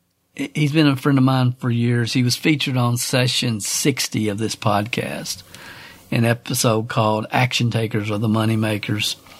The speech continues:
He and I have had many, uh, lunches at Mexican restaurants, a Mexican restaurant in Dal-, Dalton, Georgia, on my trips back and forth from Atlanta to Kentucky. We stop and have lunch over the years many times.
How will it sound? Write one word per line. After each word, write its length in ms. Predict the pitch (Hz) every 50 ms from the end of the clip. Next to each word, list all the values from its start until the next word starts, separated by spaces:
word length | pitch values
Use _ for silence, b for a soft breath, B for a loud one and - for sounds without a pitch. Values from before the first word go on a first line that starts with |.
| B B B B B B B B B _ - -
He 180 | - - 143 143
and 100 | 143 139
I 340 | 131 127 127 127 123 123 123
have 200 | 120 117 113 98
had 220 | 123 117 113 113
many, 600 | 117 123 131 135 135 127 120 113 107 107 131 - _ _ _ _ _ _ _ _ _
uh, 380 | - 120 113 113 113 110 113 -
lunches 560 | - - 127 131 131 131 123 - 123 113 110
at 80 | 120 -
Mexican 500 | - 117 120 120 - - 127 127 117 113
restaurants, 720 | 113 117 117 120 - - - 113 107 107 110 113 - -
a 60 | 107
Mexican 400 | 110 117 120 120 - - 123 110
restaurant 480 | 110 110 110 110 - - - 110 107 104
in 100 | 101 110
Dal-, 240 | 110 113 101 - - -
Dalton, 380 | - 120 107 110 - 107 104 104
Georgia, 500 | 113 110 110 113 107 104 101 104 - B B B B B B B B B B B B B B
on 160 | - 120 120
my 140 | 117 117 113
trips 380 | 110 - - - 123 110 - -
back 280 | - 117 110 110 113
and 140 | 120 104 101
forth 320 | - 120 117 113 104 - -
from 180 | - 120 107
Atlanta 540 | 107 101 104 104 110 110 110 110 113 107 104
to 380 | 101 - - 110 101 104 104 - _ b b b b b b b
Kentucky. 560 | - 131 123 120 - 123 120 123 - 101 98
We 180 | 104 107 107 107
stop 380 | 104 - - 120 107 104 104 -
and 80 | 107
have 220 | 101 110 107 101 120
lunch 360 | 104 107 107 107 101 - -
over 200 | 107 104 107 107
the 100 | 98 101
years 360 | 104 101 104 107 98 98 -
many 260 | 110 113 113 113 104
times. 560 | 98 - - 98 98 101 98 104 107 - -